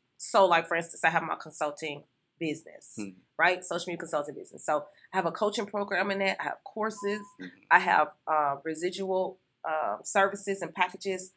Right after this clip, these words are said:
Speaker 1: I have things that are product-based.
Speaker 2: Mm-hmm.
Speaker 1: So there's a lot of different streams of income that are flowing
Speaker 2: Within.
Speaker 1: from that. Yeah. So there are situations where one business can yield you multiple streams within itself.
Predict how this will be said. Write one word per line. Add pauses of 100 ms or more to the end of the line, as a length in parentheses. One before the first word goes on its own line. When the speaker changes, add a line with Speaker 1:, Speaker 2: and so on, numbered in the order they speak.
(160)
Speaker 1:
I
have
things
that
are
product-based.
Speaker 2:
Mm-hmm. (180)
Speaker 1:
So
there's
a
lot
of
different
streams
of (220)
income
that
are
flowing
Speaker 2:
Within.
Speaker 1:
from
that. (120)
Yeah. (280)
So
there
are
situations
where (180)
one (160)
business
can
yield
you
multiple
streams
within
itself.